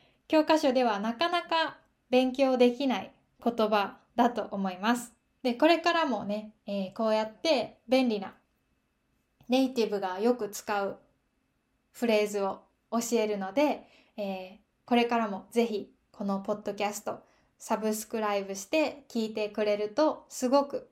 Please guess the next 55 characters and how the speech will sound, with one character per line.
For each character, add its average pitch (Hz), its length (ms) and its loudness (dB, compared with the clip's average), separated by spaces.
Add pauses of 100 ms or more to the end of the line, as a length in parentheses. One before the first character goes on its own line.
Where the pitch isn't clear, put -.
嬉 202 300 -4
し 190 280 -10
い 185 40 -16
で 226 200 0
す。 - 160 -14 (680)
も 370 120 2
し 277 260 -4
こ 233 140 0
の 226 140 0
ポ 240 160 0
ッ 240 120 -2
ド 233 120 0
キ 247 100 0
ャ 240 100 4
ス 240 120 -8
ト 214 100 -6
の 269 360 0 (100)
ト 247 140 -2
ラ 277 240 0
ン 277 60 -6
ス - 160 -12
ク 285 180 -4
リ 277 140 -2
プ - 140 -16
ト 202 180 -4
が 185 240 -8 (260)
欲 220 120 -2
し 214 300 -4
い 196 160 -12
人 208 320 -8
は、 285 260 0 (440)
私 233 360 -2
の 220 360 -2
パ 247 120 -4
ト 359 160 0
レ 302 160 2
オ 208 60 -4
ン 190 100 -10
に 185 160 -16 (320)
入 226 200 0
っ 220 100 -10
て 202 160 -10
く 202 140 -8
だ 190 160 -8
さ 240 220 -2
い。 220 80 -4 (540)
パ 269 120 -4
ト 349 180 2
レ 302 180 4
オ 208 60 -2
ン 196 40 -8
に 190 140 -14
入 233 280 0
る 196 220 -8
と、 302 380 2